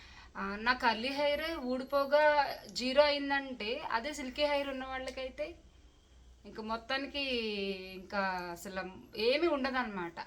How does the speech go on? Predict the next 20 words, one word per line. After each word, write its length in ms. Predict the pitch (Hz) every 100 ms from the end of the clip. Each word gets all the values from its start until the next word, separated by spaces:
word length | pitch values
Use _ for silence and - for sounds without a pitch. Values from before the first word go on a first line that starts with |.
| -
అంతలా 760 | 196 220 220 - 277 269 277 294
హెయిర్ 280 | 269 240 233
ఫాల్ 240 | 262 247
అయితే 200 | 233 226
అయిపోయింది 600 | 233 202 208 202 185 170
నాకు. 440 | 170 165 - 226 302 - - - - - -
ఆ, 180 | 196 185 175 - - -
చాలా 340 | 214 220 247 254
టెన్షన్ 460 | 240 202 262 262
పెట్టుకున్నాను, 480 | 247 - 240 226 214
ఏంటి 200 | 214 226
మొత్తం 360 | 220 196 - 233
అలా 180 | 220
ఊడిపోతుంది. 1000 | 220 214 208 220 220 220 208 196 202 208
ఎక్కడ 420 | 220 - - 359
పడితే 240 | 330 339 339
అక్కడ 440 | 339 294 277 262 240
వెంట్రుకలండి, 800 | 220 220 226 233 202 185 180 180 - - - - -
ఆ, 140 | 196
ఇంట్లో, 560 | 196 214 220 208 214